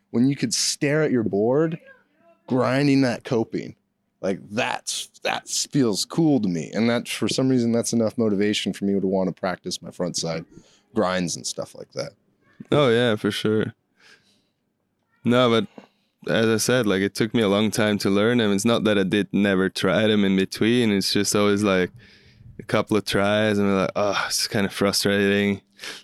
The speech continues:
Speaker 2: I'd rather do my <laughs> other stuff that
Speaker 1: Yeah.
Speaker 2: I'm good at and learn new stuff."
Speaker 1: I guess that's what, like
Speaker 2: And then at some point, it was just, like, after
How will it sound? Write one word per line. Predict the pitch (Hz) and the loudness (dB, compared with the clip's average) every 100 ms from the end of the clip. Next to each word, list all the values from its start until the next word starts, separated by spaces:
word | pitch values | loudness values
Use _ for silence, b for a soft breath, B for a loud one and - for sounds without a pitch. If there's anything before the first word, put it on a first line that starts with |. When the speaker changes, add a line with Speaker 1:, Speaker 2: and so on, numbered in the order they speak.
| B | B
Speaker 2:
I'd | 120 113 | 0 2
rather | 107 104 | 2 2
do | 101 107 | 2 2
my | 104 104 113 - | 2 0 -2 -4
<laughs> | - 147 | -2 0
other | 120 110 | 2 2
stuff | 107 - 120 110 | 0 0 2 2
that | 110 98 | 2 2
Speaker 1:
Yeah. | 104 | 2
Speaker 2:
I'm | 104 104 107 | 0 0 0
good | 104 110 110 | 0 0 2
at | 107 107 104 | 0 0 0
and | 98 95 110 123 120 - 113 - | 0 -2 -6 -14 -14 -12 -14 -4
learn | 107 104 107 | -2 0 2
new | 107 110 | 2 2
stuff." | - 110 107 104 - - B B | 0 0 0 -2 -4 -20 B B
Speaker 1:
I | 117 | 0
guess | 135 - | 0 0
that's | 107 135 - | 0 0 0
what, | 104 | 0
like | 90 | 2
Speaker 2:
And | 113 | 2
then | 127 135 | 2 2
at | 120 | 2
some | 110 131 127 | 2 2 2
point, | 123 120 113 107 | 2 2 2 2
it | 107 | 0
was | 107 | 0
just, | 107 113 | -2 0
like, | 104 | 0
after | 104 104 - 107 104 104 | 0 -2 0 2 2 -2